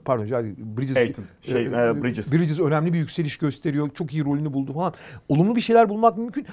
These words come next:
Speaker 1: ama bunları bir araya getirecek, e, şeyler sınırlı. Ricky Rubio'nun bir sürü artısı olduğu gibi bir sürü eksisi var vesaire. E, fakat dinamit gibi girdiler gerçekten. Yani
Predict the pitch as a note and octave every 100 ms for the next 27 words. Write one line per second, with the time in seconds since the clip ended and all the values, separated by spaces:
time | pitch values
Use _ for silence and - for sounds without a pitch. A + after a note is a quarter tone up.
0 | - - A3 A3 B3 F#3+ F3 C4+ D4 G3
1 | G#3+ G#3+ G3+ G#3 E3+ - - F3+ F3 F3+
2 | F3 F3+ F3 G3+ A3 G3+ G#3 G3+ G#3+ -
3 | F3+ D3+ A2 B2 D#3+ F3+ F#3+ C4 A#3 A#3+
4 | G#3+ A3+ A#3 F#3 F3+ A3 F#3+ C4 A3+ -
5 | F#3 - - D3 F#2 A#2+ F#3 - C3+ E2
6 | - _ - - - - - - C3+ C3+
7 | C#3+ A#3 - F#4 - - _ _ A2 F#2+
8 | F#3 G#3 A#3 - B2+ G2+ F#2 G2 E2 A2
9 | C3 G2+ - E2 G2 C3+ C#3